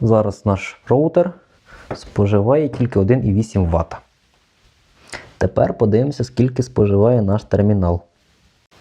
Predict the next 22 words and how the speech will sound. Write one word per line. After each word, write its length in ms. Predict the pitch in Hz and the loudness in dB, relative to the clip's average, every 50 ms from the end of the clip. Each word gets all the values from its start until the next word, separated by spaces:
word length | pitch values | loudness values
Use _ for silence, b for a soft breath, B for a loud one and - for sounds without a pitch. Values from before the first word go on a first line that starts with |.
| _ - - _ _ _ _ - - 127 | _ -20 -20 _ _ _ _ -10 -4 -2
Наш 220 | 107 101 98 - | 0 0 -2 -2
термінал 480 | - - - 101 101 104 101 101 101 95 | -4 -4 0 0 2 2 2 2 2 0
споживає 640 | - - _ - 98 95 101 98 95 98 95 92 | -4 -6 _ -2 0 0 0 0 2 2 0 0
точнісінько 480 | 92 - - - 120 - - 107 - - | -2 -4 -8 -8 -6 -4 -4 -4 -4 -4
ту 100 | - - | -6 -6
саму 280 | - - 98 92 95 95 | -2 -2 -2 0 0 0
напругу 540 | 92 90 - - - 101 98 90 90 82 - _ _ B B B B B B B B B B B B B B B B B B B B B B B B _ _ _ - | -2 -2 -2 -2 0 0 0 0 -4 -8 -10 _ _ B B B B B B B B B B B B B B B B B B B B B B B B _ _ _ -4
і 380 | 117 117 120 127 131 131 131 127 - - - _ _ _ _ _ _ _ | -2 0 0 0 0 -2 -4 -6 -8 -10 -14 _ _ _ _ _ _ _
силу 500 | - - - - - 110 104 101 101 95 | -20 -20 -10 -4 0 0 0 0 0 -4
струму, 460 | - - - 107 110 120 131 135 127 | -6 -6 -2 0 0 2 0 0 -4
що 420 | 127 - - - - - 107 117 | -8 -10 -14 -10 -4 0 0 0
роутер. 640 | 113 - 98 92 95 92 90 92 - - - - - - b b b b b b b b b b b b b b _ _ _ _ _ _ _ _ _ _ _ _ _ _ _ _ _ _ | 0 0 0 0 0 0 0 -2 -4 -6 -8 -10 -12 -16 b b b b b b b b b b b b b b _ _ _ _ _ _ _ _ _ _ _ _ _ _ _ _ _ _
І 420 | - 107 107 110 107 101 98 95 - - | -14 -10 -8 -8 -8 -8 -10 -12 -10 -8
так, 220 | 98 95 98 - | -6 -6 -6 -8
як 80 | - 92 | -10 -10
ви 120 | 98 95 | -10 -10
просили, 380 | 92 - - - - 156 175 180 | -10 -10 -10 -4 -2 0 0 0
перевіряємо 680 | 175 - 101 98 98 98 95 98 101 110 117 120 113 - | -2 -2 -2 -2 -2 -2 -2 -2 -2 -2 -2 -4 -6 -8
живлення 480 | - 95 101 107 107 110 110 104 101 | -6 -4 -4 -2 -2 -2 -4 -6 -6
від 180 | 92 101 104 - - | -8 -10 -12 -12 -14
автомобільного 960 | 98 - - - 92 95 92 90 92 92 101 110 110 107 107 101 104 - 110 | -16 -14 -14 -10 -8 -8 -8 -8 -8 -6 -4 -2 0 0 -2 -2 -4 -6 -8
акумулятора. 580 | - - 101 101 104 104 95 87 - - - | -8 -6 -4 -2 -2 -2 -2 -2 -6 -10 -14